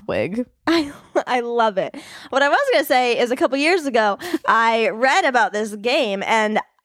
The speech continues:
Speaker 2: I, it was fake. It was definitely fake, but I watched a YouTube video of people playing this game.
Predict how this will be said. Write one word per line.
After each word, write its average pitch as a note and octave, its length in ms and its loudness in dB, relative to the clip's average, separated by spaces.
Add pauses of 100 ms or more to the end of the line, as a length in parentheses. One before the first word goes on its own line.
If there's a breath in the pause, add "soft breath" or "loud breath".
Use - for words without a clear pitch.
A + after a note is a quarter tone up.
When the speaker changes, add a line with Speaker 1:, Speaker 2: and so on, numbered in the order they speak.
(200)
Speaker 2:
I, G#3+ 240 2
it B3+ 120 2
was A#3+ 180 -2
fake. G3 280 0
It G3 60 0
was G3+ 100 -2
definitely G#3+ 320 0
fake, F#3+ 300 0
but A3+ 100 2
I A3 300 2
watched A#3 480 0 (100)
a A3+ 100 0
YouTube B3 380 0
video F#3 460 0 (520)
of A3 380 0
people G3 600 -4 (500)
playing C4 360 0
this F#3 180 -6
game. E3+ 400 -10